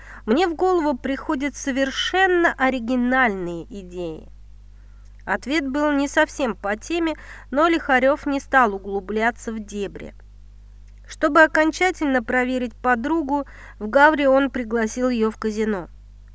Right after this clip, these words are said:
Купил фишек на три тысячи франков и предложил Эвелин ставить. «Внутренний голос мне подсказывает, что сегодня твой день».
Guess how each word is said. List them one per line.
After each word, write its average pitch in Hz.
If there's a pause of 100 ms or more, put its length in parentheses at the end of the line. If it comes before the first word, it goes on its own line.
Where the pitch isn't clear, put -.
(220)
Купил 233
фишек 285
на 269
три 277
тысячи 247
франков 247
и 220
предложил 208
Эвелин 226
ставить. - (560)
«Внутренний 349
голос 330
мне 285
подсказывает, 302
что -
сегодня 277
твой 277
день». 175